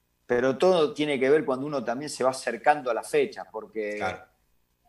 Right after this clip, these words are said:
Speaker 1: también te remarqué que me gusta que, que sea competitivo el, el ambiente, eh, que me pongan en la duda de quién está mejor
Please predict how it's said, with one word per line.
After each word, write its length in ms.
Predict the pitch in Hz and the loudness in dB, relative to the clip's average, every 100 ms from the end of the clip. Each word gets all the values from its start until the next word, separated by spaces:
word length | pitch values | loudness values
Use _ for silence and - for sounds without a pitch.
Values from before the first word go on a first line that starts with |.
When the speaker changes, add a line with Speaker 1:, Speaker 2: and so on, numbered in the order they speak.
| _ | _
Speaker 1:
también 260 | - 117 147 | -6 -4 0
te 120 | 143 | 0
remarqué 640 | 135 143 143 143 143 165 131 | 2 4 4 4 2 0 0
que 100 | 131 | -2
me 140 | 127 | 0
gusta 840 | 156 - 147 135 123 113 107 107 - _ | -2 -2 4 6 6 4 2 -2 -12 _
que, 260 | 107 107 | -8 -8
que 120 | 107 104 | -10 -2
sea 180 | 147 | 0
competitivo 1080 | - 127 - 123 117 104 190 175 117 98 - _ | 0 -4 -2 -4 -4 -2 2 4 2 -2 -10 _
el, 240 | - 104 98 | -8 -6 -2
el 140 | 110 | 4
ambiente, 840 | 117 127 151 139 110 95 98 92 _ _ _ | 4 6 6 6 4 -4 -12 -12 _ _ _
eh, 540 | 101 98 98 95 92 | -6 -4 -4 -4 -6
que 120 | - 104 | -2 0
me 160 | 107 | 2
pongan 460 | 104 190 180 135 123 | 6 6 8 6 6
en 120 | 120 | 6
la 160 | 120 120 | 8 8
duda 480 | 156 156 135 120 110 | 8 8 8 6 4
de 220 | 127 127 | -2 2
quién 220 | 165 175 | 2 2
está 260 | 131 - 147 | 2 4 4
mejor 640 | 139 - 160 147 113 - | 2 0 4 4 2 -10